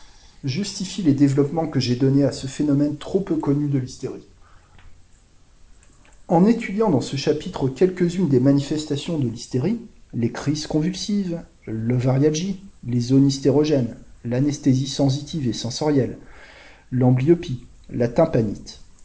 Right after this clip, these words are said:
j'ai voulu établir que ces manifestations se comportent comme des phénomènes d'autosuggestion. Il en est de même des paralysies et des contractures.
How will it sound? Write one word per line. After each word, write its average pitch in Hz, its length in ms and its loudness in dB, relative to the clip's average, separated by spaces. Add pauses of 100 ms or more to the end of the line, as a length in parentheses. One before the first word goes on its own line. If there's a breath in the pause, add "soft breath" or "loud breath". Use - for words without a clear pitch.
(120)
j'ai 127 240 2
voulu 180 300 2
établir 135 540 2
que 120 100 -2
ces 127 200 -2
manifestations 135 960 -4
se - 200 -6
comportent 156 480 -2
comme 190 200 -2
des 147 120 0
phénomènes 135 500 2
d'autosuggestion. 123 840 -6 (800 soft breath)
Il 143 140 2
en 165 120 4
est 185 80 4
de 151 120 2
même 160 220 2
des 120 100 2
paralysies 135 640 0
et 131 80 -6
des 117 140 -6
contractures. - 760 -8